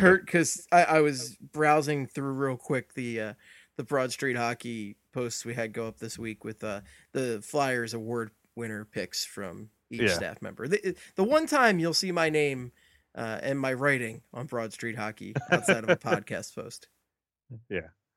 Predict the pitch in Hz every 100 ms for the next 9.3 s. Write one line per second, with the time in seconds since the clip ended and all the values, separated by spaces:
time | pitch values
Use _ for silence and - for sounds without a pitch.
0 | _ _ - 262 262 165 190 165 _ _
1 | _ - 165 220 214 123 120 113 104 95
2 | 95 87 120 139 123 110 95 85 117 123
3 | 80 110 _ - 101 101 101 - 127 196
4 | 226 - 180 - 117 - 113 120 135 143
5 | 151 147 101 - 104 98 71 110 - -
6 | 151 165 156 92 90 95 95 95 92 92
7 | 92 95 92 - 90 90 95 123 127 131
8 | 165 156 143 _ - - - 175 - 165
9 | 135 -